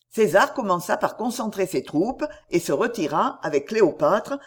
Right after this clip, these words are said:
dans ce que l'on appelait le palais royal. Un théâtre attenait au palais, César en fit sa citadelle. Au fur et à mesure que César se retirait,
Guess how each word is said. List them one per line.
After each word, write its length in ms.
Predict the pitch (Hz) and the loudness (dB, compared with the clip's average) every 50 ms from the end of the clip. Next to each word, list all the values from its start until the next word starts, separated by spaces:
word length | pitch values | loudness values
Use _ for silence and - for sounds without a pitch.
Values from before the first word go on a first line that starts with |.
| - _ _ - | -18 _ _ -8
dans 120 | 156 165 | -6 -6
ce 140 | 160 - 180 | -4 -4 -4
que 120 | - - | -4 -2
l'on 200 | 233 240 269 247 | 0 0 2 2
appelait 440 | 226 196 - 170 151 135 151 196 269 | 2 0 -2 -2 -2 2 4 4 4
le 180 | 294 214 165 - | 4 2 0 0
palais 240 | - 180 185 214 262 | 0 0 0 0 0
royal. 640 | - 185 156 139 120 127 123 127 127 135 151 160 - _ _ _ _ _ _ _ _ _ _ _ _ _ _ _ _ _ - | 0 0 0 0 2 0 0 0 -2 -4 -4 -8 -14 _ _ _ _ _ _ _ _ _ _ _ _ _ _ _ _ _ -2
Un 120 | 175 175 | -2 -2
théâtre 500 | 156 - 226 214 196 175 202 277 277 - | -2 2 4 6 6 8 6 4 4 2
attenait 460 | 214 - - 196 165 160 202 - - | -2 2 2 2 2 2 -2 -2 -2
au 60 | 240 - | -4 0
palais, 560 | - 147 139 131 131 156 190 262 277 - - _ _ _ | 2 2 2 4 4 2 2 2 0 -6 -14 _ _ _
César 460 | - - 196 185 151 139 185 240 247 | 2 6 6 6 8 6 4 4 4
en 100 | 208 165 | 0 -4
fit 200 | - - 254 285 | -4 -4 -6 -2
sa 120 | 277 214 170 | -2 -2 -4
citadelle. 800 | - 233 240 - 170 143 131 131 131 127 131 135 135 156 - - _ _ _ _ _ _ _ _ _ _ _ _ _ _ _ _ | -4 -6 -2 0 0 2 2 2 0 0 0 -2 -4 -6 -6 -12 _ _ _ _ _ _ _ _ _ _ _ _ _ _ _ _
Au 120 | - 165 | -2 -2
fur 280 | 165 - - 220 - 285 | -2 -2 -6 -6 2 4
et 60 | 285 | 6
à 80 | 277 247 | 6 6
mesure 400 | 226 220 196 175 226 233 185 156 | 4 0 -2 -2 -2 -4 -4 -2
que 140 | - 175 - | -2 -4 -2
César 360 | - 202 202 196 240 240 240 | 0 0 0 2 0 -2 -2
se 120 | - 185 | -4 -4
retirait, 680 | 160 160 160 - 147 131 127 135 139 180 226 262 - | -4 -4 -4 -4 -4 -4 -2 0 0 0 0 -2 -4